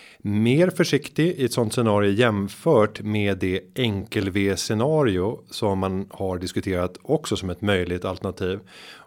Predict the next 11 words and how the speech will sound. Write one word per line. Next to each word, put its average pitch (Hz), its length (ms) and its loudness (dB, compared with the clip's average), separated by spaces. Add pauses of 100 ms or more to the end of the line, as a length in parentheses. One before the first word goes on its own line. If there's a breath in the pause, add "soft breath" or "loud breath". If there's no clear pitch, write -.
Och 151 380 -10
om 139 120 -2
du 156 160 6
skulle 147 240 -2
resonera 127 460 2
utifrån 120 380 0
en 113 80 0
vanlig 113 440 2
småföretagares, 113 1700 -2
eh, 90 340 0 (400 loud breath)
vardag, 90 840 -4